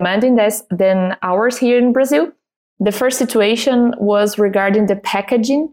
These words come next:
because here in Brazil, we just have to, to make the, the compatibility test to prove, okay, our product and the packaging, they are good with each other. It, the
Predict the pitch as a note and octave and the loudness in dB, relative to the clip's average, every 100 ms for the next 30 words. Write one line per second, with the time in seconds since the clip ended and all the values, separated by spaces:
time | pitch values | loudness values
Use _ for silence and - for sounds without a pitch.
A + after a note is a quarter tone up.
0 | _ A3 A3 G#3 G3+ G#3+ A#3 A#3 G#3+ G#3 | _ -6 -2 -2 -2 -2 0 2 2 0
1 | G#3 G#3 B3 A#3+ A3+ A3+ G3+ A#3 A#3 A3 | 0 2 2 2 2 0 2 0 -2 -4
2 | G3+ G3+ - G3+ G3+ _ _ _ _ _ | -4 -4 -2 0 -2 _ _ _ _ _
3 | - G3+ G3+ G3+ F#3+ G3 F#3+ F#3 - F3+ | -2 0 2 0 0 2 2 0 -2 -4
4 | F#3+ G#3+ G3+ G#3 F#3+ A3 A#3 A3+ A3 G3+ | -2 -2 -2 -2 0 2 2 -2 -2 -2
5 | G#3+ B3 - A#3+ - A3 G3 G#3 A3 G3+ | 0 -2 -4 -4 0 0 2 -2 -2 -2
6 | F3+ - F#3 F#3+ F#3+ G3+ F#3+ G3+ A#3+ B3 | -2 -2 -2 -2 -2 -2 0 0 0 -2
7 | - G#3+ A3+ A3 G#3+ - G#3+ G#3 B3+ A3 | -4 -2 0 0 -2 -2 -4 -2 -2 0
8 | C4+ C#4 C4+ _ _ _ _ G3+ G3 F#3+ | 0 0 -4 _ _ _ _ 0 2 2
9 | G3 G#3+ B3+ B3+ A#3 A#3+ A#3 G#3+ - G#3 | 0 0 2 2 2 0 0 -6 -2 -2
10 | F#3 F3+ F3+ - F#3+ - G3 | 0 -2 -2 -2 -6 -4 -4